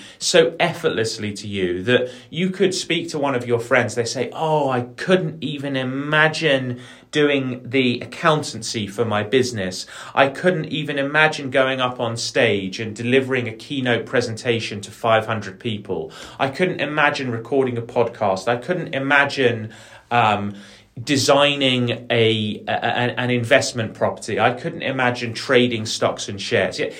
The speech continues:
there are just so many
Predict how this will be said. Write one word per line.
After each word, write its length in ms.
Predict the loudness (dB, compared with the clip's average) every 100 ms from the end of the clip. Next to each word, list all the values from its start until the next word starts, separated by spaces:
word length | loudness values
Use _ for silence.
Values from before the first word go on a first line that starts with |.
| -12 2
there 200 | 6 6
are 60 |
just 380 | 4 -2 -2 0
so 640 | -2 2 4 4 2 -2 -8 -14
many 960 | -6 -4 0 2 2 2 0 0 -4